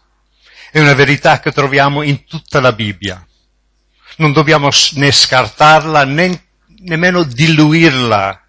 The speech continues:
Ed è molto facile diluirla grazie alle difficoltà di tradi-, traduzione. In versetto due dice,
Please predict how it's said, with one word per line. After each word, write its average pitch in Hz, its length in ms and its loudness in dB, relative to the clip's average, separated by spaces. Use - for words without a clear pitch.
Ed 160 140 0
è 165 60 4
molto 170 280 2
facile 151 500 0
diluirla 131 760 0
grazie 135 400 0
alle 127 140 -2
difficoltà 135 640 -2
di 131 220 -6
tradi-, 135 460 -2
traduzione. 143 840 0
In 123 100 0
versetto 143 440 -2
due 156 200 0
dice, 147 440 0